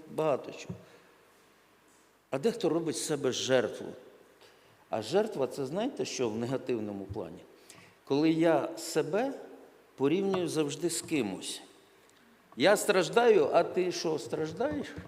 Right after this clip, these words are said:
От я щось то-то, а ти що, це страждаєш? Оце якраз та негативна жертва.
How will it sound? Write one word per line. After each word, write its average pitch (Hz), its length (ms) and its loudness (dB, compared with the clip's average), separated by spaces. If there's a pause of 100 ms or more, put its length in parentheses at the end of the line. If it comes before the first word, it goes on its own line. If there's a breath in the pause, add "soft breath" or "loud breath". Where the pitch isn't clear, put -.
(840)
От - 260 -4
я 135 360 0 (440)
щось - 500 -4
то-то, 226 440 0 (320 loud breath)
а 139 100 6
ти 147 200 0
що, 151 240 2
це 113 240 -4
страждаєш? 135 840 -2 (380 loud breath)
Оце - 240 2
якраз 151 360 0
та 135 220 0
негативна 120 800 -2
жертва. 87 580 -6